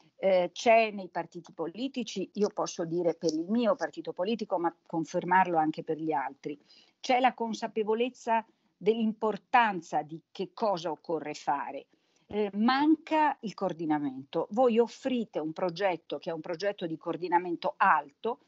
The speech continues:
affidato a straordinari professionisti, eh, di cui, eh, io conosco alcuni e che, eh, stimo profondamente.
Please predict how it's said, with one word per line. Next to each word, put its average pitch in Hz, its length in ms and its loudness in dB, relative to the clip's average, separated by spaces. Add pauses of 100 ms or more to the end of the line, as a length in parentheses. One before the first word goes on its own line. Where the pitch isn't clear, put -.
(220)
affidato 196 1300 -6 (340)
a 180 60 -2
straordinari 175 720 0
professionisti, 165 1040 -6
eh, 165 420 -2
di - 400 -16
cui, 156 540 -2
eh, 165 140 -2
io 175 180 0
conosco 180 480 -2
alcuni 175 600 2
e 170 100 -4
che, 175 280 -2
eh, 165 320 0
stimo 180 500 -2
profondamente. 175 960 -2